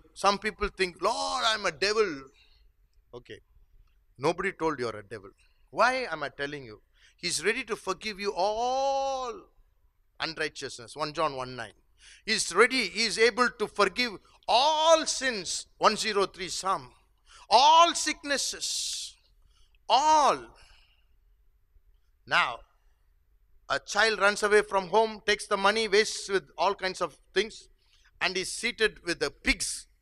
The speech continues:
taking care of babysitting. Many, it's, he's doing some pig, taking care of pigs and trying to eat the pig's food also, but unable to eat that. Such a very, very terrible predicament he is in. But the Bible says he came to his senses. Now is the time.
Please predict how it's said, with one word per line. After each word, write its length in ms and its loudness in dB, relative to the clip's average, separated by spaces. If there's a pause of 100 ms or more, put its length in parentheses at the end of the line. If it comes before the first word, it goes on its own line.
(680)
taking 260 -2
care 220 -2
of 160 -2
babysitting. 540 -2
Many, 260 -8 (320)
it's, 160 -18
he's 180 -12
doing 240 -12
some 220 -12 (100)
pig, 280 -10 (920)
taking 240 -8
care 200 -4
of 200 -8
pigs 280 -8
and 160 -6
trying 260 -2
to 160 -8
eat 440 -8 (400)
the 100 -6
pig's 320 -4
food 260 0
also, 380 2
but 220 0
unable 360 -2
to 100 -10
eat 240 -10
that. 160 0 (320)
Such 440 -4
a 360 2
very, 220 0
very 240 0
terrible 400 0
predicament 560 -6
he 80 -14
is 140 -14
in. 100 -20 (720)
But 100 0
the 80 -2
Bible 240 8
says 240 2
he 80 2
came 380 2
to 100 0
his 100 2
senses. 540 2
Now 160 10
is 160 6
the 120 8
time. 400 4